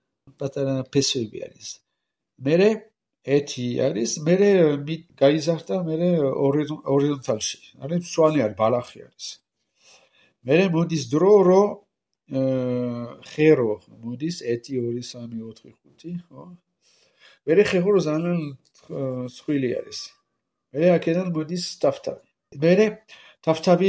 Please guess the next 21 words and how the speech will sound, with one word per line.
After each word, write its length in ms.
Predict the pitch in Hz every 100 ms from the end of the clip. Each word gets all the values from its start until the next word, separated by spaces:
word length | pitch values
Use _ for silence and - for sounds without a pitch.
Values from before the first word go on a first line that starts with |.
| 190
ძალიან 420 | 135 143 165 175 165
ვერტიკულად 800 | 131 147 160 170 175 147 120 113
არის. 340 | 135 151 220 220 - _ _ _ _ _ _ _ _ _ _ _ 143
მერე 180 | 190 208
როცა 360 | 165 - 151 139 127 127 123 110 - _
მციფე 540 | - - 160 156 151
დრო 260 | 123 127 120
მოდის, 420 | 135 208 160 113 -
ო, 140 | - 208 160
იხლება. 440 | 175 - 139 131 - -
ეს 180 | 156 165
არის, 200 | 214 220
თუ 100 | -
უყურებ, 420 | 175 180 190 214 - - - _ 160
ბზისკენ 540 | 151 214 - 202 156
არის, 260 | 147 175 170
ბზისკენ 480 | 120 165 175 165 135 120
გაიზარდა, 640 | 127 151 165 190 185 226 226 - _ _ _
მერე 280 | 160 190 214 214 208
კიდე 360 | - 190 196 202 - - -
დედამიწისკენ 1000 | 139 165 180 175 175 185 - - 202